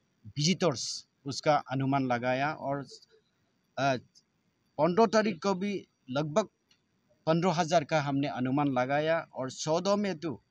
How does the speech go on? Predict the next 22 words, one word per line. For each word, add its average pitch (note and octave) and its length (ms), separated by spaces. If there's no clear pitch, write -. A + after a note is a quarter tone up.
अ, C#3+ 120
सोलह F#3+ 420
तारीख D3+ 320
में, G2+ 140
कल B2+ 360
आखिरी F3+ 380
दिन C#3+ 200
में A#2+ 180
तो G2 280
थाना C3+ 220
बहुत B2 420
ज़्यादा C3 340
रहा, D3 320
बारिश C3+ 600
भी E3+ 120
गिरा, D#3+ 320
पर, E3 280
पर F#3 480
भी A3 140
लोग F3+ 320
डटे D#3+ 320
रहे। D#3 340